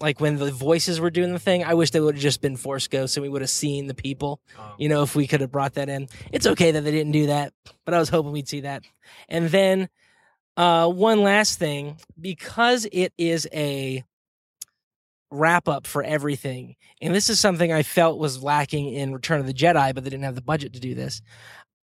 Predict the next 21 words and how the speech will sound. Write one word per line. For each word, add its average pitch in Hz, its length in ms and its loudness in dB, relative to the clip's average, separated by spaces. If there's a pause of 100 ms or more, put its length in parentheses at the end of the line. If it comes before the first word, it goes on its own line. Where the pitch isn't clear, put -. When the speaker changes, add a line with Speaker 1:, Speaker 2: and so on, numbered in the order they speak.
(160)
Speaker 1:
We 175 300 -2
need 254 140 0
to 226 40 -2
go 202 160 4
back 202 380 0
to 196 100 -6
the 180 80 0
core 202 380 2
worlds 165 420 2
at 160 100 -4
some 196 360 -4
point 135 480 -8 (540)
and 165 180 2
see 165 760 -2
the 156 260 2
restored 156 920 0
democracy 156 840 -2
and 147 200 -10
see 160 580 -4 (360)
the 156 100 0
restored 175 800 2